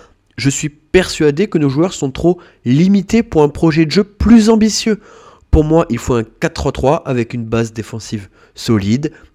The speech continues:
un milieu cohérent et du jeu rapide vers l'avant, pas plus. Allez, sur le groupe, pas de Johnson, blessure, ni de cas subi. Choix étrange, alors qu'il était titulaire et capitaine en coupe. Là, il est même plus dans le groupe.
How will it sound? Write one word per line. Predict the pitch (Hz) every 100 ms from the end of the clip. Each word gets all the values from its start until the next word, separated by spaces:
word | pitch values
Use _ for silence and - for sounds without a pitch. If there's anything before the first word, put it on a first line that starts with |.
| _
un | 147
milieu | 143 131 127 117
cohérent | - 147 127 117 120 127 160 - _ _
et | 135
du | 120 131
jeu | 131 170
rapide | 131 135 139 185 156
vers | 160
l'avant, | 160 156 160 143 _ _ -
pas | 175 - -
plus. | 170 - - - -
Allez, | 127 131 113
sur | -
le | 143 131
groupe, | 120 147 180 - 190 - _ _ -
pas | 160
de | 156 143
Johnson, | 139 143 - 160 175 190 190 - -
blessure, | 127 120 131 - 160 180 185 -
ni | 143
de | 147 135
cas | 143
subi. | 135 127 117 123 175 -
Choix | - 156 156
étrange, | 151 147 - 110 135 139
alors | 117 110
qu'il | 120
était | 113 120
titulaire | 113 - - 143 135
et | 123
capitaine | 127 120 120 120
en | 117
coupe. | 113 - - -
Là, | 127
il | 143
est |
même | 131 127
plus | -
dans | 120
le |
groupe. | 104 117 -